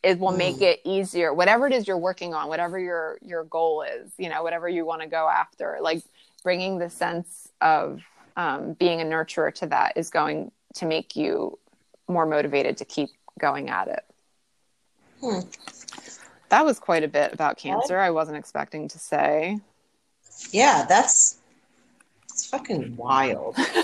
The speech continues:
Speaker 2: It's
Speaker 1: It
Speaker 2: so
Speaker 1: really is.
Speaker 2: interesting. Like, when am I ever speechless? I'm sitting here, like, looking at all this,
Speaker 1: I
Speaker 2: like,
Speaker 1: know.
Speaker 2: thinking of my brother,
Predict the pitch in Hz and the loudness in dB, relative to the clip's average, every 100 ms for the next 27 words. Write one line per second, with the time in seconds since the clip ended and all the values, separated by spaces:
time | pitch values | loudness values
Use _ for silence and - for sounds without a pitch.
0 | 403 311 330 - _ - - _ _ _ | 4 4 0 -2 _ -20 -20 _ _ _
1 | - 427 - - - - - 855 277 233 | -20 -20 -20 -20 -18 -8 0 4 6 6
2 | - - 247 254 214 208 - - - - | 4 6 8 10 10 8 6 6 0 -2
3 | - - - - 269 247 233 220 214 220 | -8 -18 -12 2 6 8 8 6 4 6
4 | 220 - - _ - 208 233 254 262 262 | 6 2 -8 _ -4 6 6 8 8 8
5 | 247 247 - 247 240 196 - - 220 226 | 8 6 4 2 2 0 -2 -8 -4 4
6 | 233 214 196 208 214 190 170 170 180 180 | 6 6 4 0 4 8 8 8 4 2
7 | 175 - _ - 208 - 202 - 180 165 | 0 -4 _ -2 -2 -2 -2 4 4 6
8 | 175 170 214 214 | 6 8 6 6